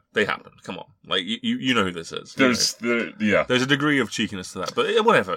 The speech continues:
Speaker 1: It's, it's gonna be fun. It's gonna be a fun movie, probably.
Speaker 2: I, I think, yeah, I think it might be. Uh, I'm,
Speaker 1: The,
Speaker 2: I'm
Speaker 1: the
Speaker 2: just
Speaker 1: trailer exhibits a, a grasp of, uh, horror or slasher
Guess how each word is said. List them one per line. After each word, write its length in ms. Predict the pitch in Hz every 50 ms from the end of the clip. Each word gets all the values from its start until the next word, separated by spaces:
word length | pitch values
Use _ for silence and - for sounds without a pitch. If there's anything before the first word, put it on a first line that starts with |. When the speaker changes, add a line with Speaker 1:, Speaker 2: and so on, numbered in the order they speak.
| -
Speaker 1:
It's, 180 | 131 139 - -
it's 160 | 170 175 -
gonna 100 | 175 170
be 80 | 139 120
fun. 240 | - 98 82 - _ _
It's 120 | - 127 -
gonna 100 | 147 143
be 60 | 131
a 40 | 117
fun 160 | - 113 101
movie, 140 | 92 90 90
probably. 300 | - 92 87 90 - - - _ _ _ -
Speaker 2:
I, 60 | -
I 40 | 180
think, 260 | - - 175 160 123 -
yeah, 200 | 120 113 107 95 - - -
I 80 | - -
think 180 | - 139 120
it 80 | 110 95
might 220 | 85 82 80 71
be. 180 | - 82 76 - - -
Uh, 140 | 95 95
I'm, 120 | 92 92 87
Speaker 1:
The, 100 | - 82
Speaker 2:
I'm 120 | 104 104
Speaker 1:
the 60 | 104 101
Speaker 2:
just 220 | - 113 135 -
Speaker 1:
trailer 280 | - 165 165 165 160 160
exhibits 500 | 143 143 123 117 127 120 120 - - -
a, 100 | 113 98 92 - _
a 80 | - 101
grasp 480 | 95 107 107 101 95 95 - - - - -
of, 320 | 95 95 92 90 85 - - _ _ _ _ _ _ _ _ _ _ _ _ _ _ _ _ _ _ _ - - - - _ _ -
uh, 160 | - 107 107 - - -
horror 420 | 104 107 98 92 87 90 87 - _ _ _ -
or 180 | 101 95 92 95
slasher 480 | - - 113 92 - - 98 80 80 -